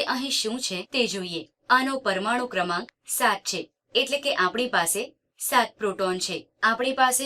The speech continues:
અહીં સાત પ્રોટોન છે અને પછી ચૌદ ઓછા સાત કરીએ તો આપણને સાત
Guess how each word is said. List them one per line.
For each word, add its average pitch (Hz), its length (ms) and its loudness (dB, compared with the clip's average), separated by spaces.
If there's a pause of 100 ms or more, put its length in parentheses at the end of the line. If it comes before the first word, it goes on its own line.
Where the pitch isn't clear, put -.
અહીં 247 260 -2
સાત 196 380 0 (240)
પ્રોટોન 220 460 0
છે 185 180 -2 (280)
અને 277 200 4
પછી 285 340 2
ચૌદ 220 460 2
ઓછા 262 340 2
સાત 202 360 2
કરીએ 170 340 -2 (240)
તો 277 180 0
આપણને 240 480 2
સાત - 380 2